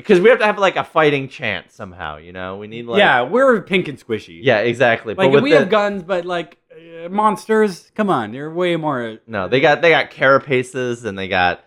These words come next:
Speaker 1: like, a
Speaker 2: Mm-hmm.
Speaker 1: bone armor and all this sort of stuff,
Speaker 2: And it's
Speaker 1: and
Speaker 2: like,
Speaker 1: like
Speaker 2: uh, th-, they really infiltrated us quick because they just teleported in the middle of our cities. You can't
Speaker 1: Yeah.
Speaker 2: just bomb a city, and they're
Speaker 1: Exactly,
Speaker 2: everywhere because
Speaker 1: right.
Speaker 2: everyone has these
Speaker 1: No one
Speaker 2: Moflex.
Speaker 1: was ready for this.
Speaker 2: No.
Speaker 1: Yeah.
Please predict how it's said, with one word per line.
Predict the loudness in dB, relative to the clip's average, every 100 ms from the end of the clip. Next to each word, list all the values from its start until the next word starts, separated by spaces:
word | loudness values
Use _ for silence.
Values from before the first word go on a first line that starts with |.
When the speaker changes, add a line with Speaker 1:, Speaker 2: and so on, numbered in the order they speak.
| _ -12
Speaker 1:
like, | -10 -8
a |
Speaker 2:
Mm-hmm. | -6 -4 0
Speaker 1:
bone | 2 2 0
armor | -4 -4 -4 -4 -4
and | -4
all | -2 -2
this | -4
sort | -6 -8
of |
stuff, | -2
Speaker 2:
And | 0 0
it's | -2
Speaker 1:
and | -4
Speaker 2:
like, | -6 -6
Speaker 1:
like | -12 -14
Speaker 2:
uh, | -18 -18 -8
th-, | -6 -6 -2
they | 2
really | 4 2 0
infiltrated | -2 -4 -6 -2 -2 0
us | -4
quick | -6 -6 -6
because | -8 -4
they | -4
just | -6 -12
teleported | -8 -4 -4 -2 -2 -2
in | -2
the |
middle | -2 0 -2
of | -4
our | -6
cities. | -12 -12 -12
You | -6
can't | 2
Speaker 1:
Yeah. | 4 4
Speaker 2:
just | 4
bomb | 4 2 -2
a | -10
city, | -16 -6 -4 -4 -6
and | -10 -10
they're |
Speaker 1:
Exactly, | -2 0 0
Speaker 2:
everywhere | -2 -6
because | -8 -4
Speaker 1:
right. | -2
Speaker 2:
everyone | 0 0 -2
has | -2 -6
these | -4
Speaker 1:
No | 2 4
one | 4
Speaker 2:
Moflex. |
Speaker 1:
was | 2 0
ready | 2 2 2
for | -6 -10
this. | -10 -12 _
Speaker 2:
No. | -18 -14 -6
Speaker 1:
Yeah. | -4 -4